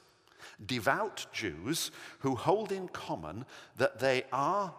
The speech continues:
and they realize it's an enormous privilege. We e-, too easily demonize very, very godly, devout people.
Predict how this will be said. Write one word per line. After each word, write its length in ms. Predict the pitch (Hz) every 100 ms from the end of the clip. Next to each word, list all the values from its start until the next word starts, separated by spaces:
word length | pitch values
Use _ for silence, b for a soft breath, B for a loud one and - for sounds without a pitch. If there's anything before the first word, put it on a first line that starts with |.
| -
and 120 | 113
they 100 | 113
realize 480 | 113 202 180 147 139
it's 140 | -
an 120 | 113
enormous 440 | 107 110 175 208 -
privilege. 680 | - - 92 82 80 - - -
We 160 | 101 -
e-, 100 | 127
too 300 | - - 170
easily 340 | 160 143 135
demonize 800 | 117 95 147 113 78 76 76 82
very, 380 | 95 127 135 139
very 380 | 104 110 98 95
godly, 500 | 90 110 107 104 98
devout 440 | 98 95 87 -
people. 440 | - 104 - 82